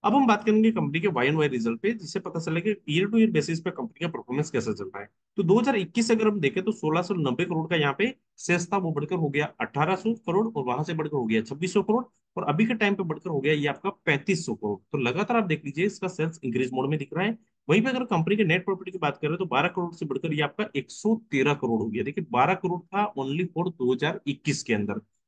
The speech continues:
और वहां से चौबीस के अंदर लगभग तीन साल के अंदर आप देख लीजिए, एक सौ तेरह करोड़ हो गया। तो इस हिसाब से आने वाले time के अंदर यहाँ से तीन से चार साल के बाद इसका potential कितना होगा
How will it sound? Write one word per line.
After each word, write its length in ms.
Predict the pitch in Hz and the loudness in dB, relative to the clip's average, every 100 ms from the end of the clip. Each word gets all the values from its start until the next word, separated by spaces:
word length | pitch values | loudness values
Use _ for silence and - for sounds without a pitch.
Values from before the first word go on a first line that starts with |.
| _ | _
और 100 | 135 | 0
वहां 220 | 113 139 | 2 2
से 120 | 208 247 | 0 -2
चौबीस 360 | 220 180 180 | 2 4 4
के 120 | - | 2
अंदर 180 | 160 165 | 0 0
लगभग 320 | 160 127 170 - | -2 -4 -6 -2
तीन 160 | 202 220 | 2 4
साल 200 | 226 123 | 4 0
के 100 | 139 | -2
अंदर 180 | 139 147 | -2 -2
आप 80 | - | -2
देख 140 | 127 | -4
लीजिए, 320 | 127 117 220 - - _ - | -6 0 0 0 -16 _ -6
एक 160 | 165 | -6
सौ 340 | - 254 269 - | -2 0 0 0
तेरह 220 | 147 151 | 2 4
करोड़ 260 | 147 131 123 | 4 2 2
हो 160 | 110 101 | 0 -2
गया। 200 | 127 214 | -2 -2
तो 340 | - _ - | -4 _ -4
इस 260 | 208 220 226 | 2 4 6
हिसाब 260 | 220 220 220 | 4 2 -2
से 180 | 226 - | -4 0
आने 160 | 147 | 2
वाले 200 | 190 196 | 4 2
time 220 | 185 160 165 | 2 2 2
के 80 | |
अंदर 160 | 170 180 160 | 0 -4 -4
यहाँ 200 | 117 160 | -2 0
से 120 | 180 | -2
तीन 220 | 185 147 | -4 -4
से 120 | 147 | -2
चार 180 | 170 165 | -2 0
साल 160 | 160 147 | 0 -2
के 120 | 160 | -2
बाद 140 | 156 151 | -4 -6
इसका 200 | - 151 | -8 -6
potential 460 | 123 117 127 165 | -4 -4 -4 -6
कितना 280 | 160 - 151 | -10 -4 0
होगा 360 | 160 196 240 | 0 0 -2